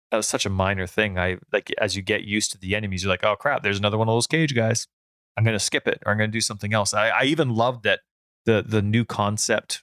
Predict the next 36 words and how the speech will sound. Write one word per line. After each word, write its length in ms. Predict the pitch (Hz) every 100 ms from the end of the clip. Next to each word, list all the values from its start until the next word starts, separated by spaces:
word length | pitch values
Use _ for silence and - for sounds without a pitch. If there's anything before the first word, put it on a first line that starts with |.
| -
well, 100 | -
maybe 280 | - 190 247
new, 300 | 240 269 302 - _ _ _ -
like, 140 | 131
even 260 | - 156 160
when 120 | 156
you 40 | 131
go 100 | 160
back 180 | 143 -
to 120 | 110
ritual, 480 | 120 - 95 87 - _
you 100 | 117
want 220 | 110 110
to 60 | 113
get 180 | 110 -
every 240 | 107 101 98
single 280 | 98 90
ritual, 400 | 85 90 - - _ _ _ _ -
right? 180 | 98 101
You 100 | 110
go 220 | 117 117
to 440 | - 117 113 110 -
all 160 | 113 113
the 120 | 110
other 140 | 113
mechanics 440 | 110 104 95 92 -
that 80 | -
we 100 | 92
have, 160 | 90
whether 220 | 90 95 92
it's 160 | -
Nico 460 | 95 101 - 92 90
or 180 | 90 87
Jun 360 | 85 98 95 85
or 60 |
whoever, 460 | 92 92 113 95